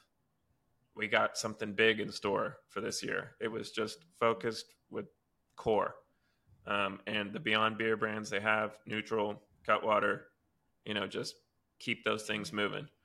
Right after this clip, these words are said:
So I, I'm a little reluctant now in thinking they'll grow because I'm kind of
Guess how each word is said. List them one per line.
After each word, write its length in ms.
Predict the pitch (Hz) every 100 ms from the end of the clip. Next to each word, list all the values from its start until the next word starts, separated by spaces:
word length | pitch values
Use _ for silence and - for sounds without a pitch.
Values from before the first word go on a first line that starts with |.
| _ _ _ _ _
So 380 | - 117 110 104 - _ _ _ _ _ _ - _ _ _ _ _ -
I, 520 | 120 131 139 139 139 131 -
I'm 180 | 117 113
a 60 |
little 480 | 107 120 139 139 131 -
reluctant 640 | 113 113 113 - 113 -
now 460 | 110 110 104 101 - -
in 100 | 101
thinking 320 | 104 104 98
they'll 140 | 101
grow 320 | 104 104 104 104
because 360 | - - 101 -
I'm 400 | 107 104 107 117 - _ _ _ _ -
kind 280 | - 104 107
of 160 | 101